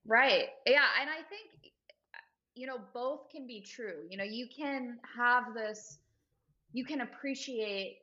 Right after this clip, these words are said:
just how profound some of these questions are that we're thinking about and that we're trying to solve. And you can gain a deeper appreciation for what we have here on Earth.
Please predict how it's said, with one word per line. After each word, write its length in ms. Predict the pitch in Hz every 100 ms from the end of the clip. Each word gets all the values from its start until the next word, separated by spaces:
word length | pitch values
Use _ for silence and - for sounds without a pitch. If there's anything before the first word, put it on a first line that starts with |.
| _ -
just 160 | 220 -
how 220 | 240 226
profound 680 | - 220 220 190 196 202 196
some 160 | 220
of 80 | 190
these 200 | 185 -
questions 480 | - 294 - 254 214
are 160 | 196
that 160 | 190 185
we're 140 | 196 196
thinking 320 | 277 277 254
about 220 | 226 208
and 80 | 208
that 80 | 202
we're 80 | 202
trying 280 | 226 226
to 80 | 226
solve. 420 | - 240 233 220 220 _ _ _ _ _ _ -
And 460 | 302 311 262 233 - -
you 160 | 233 254
can 320 | 254 240 214
gain 340 | 214 233 247 233 - 208
a 560 | 202 202 190 180 202 208
deeper 360 | 254 254 226
appreciation 800 | 214 - 214 - 190 180 - 190 185
for 120 | 185
what 200 | 175 175
we 160 | 175 180
have 180 | 180 -
here 160 | - -
on 140 | - -
Earth. 240 | -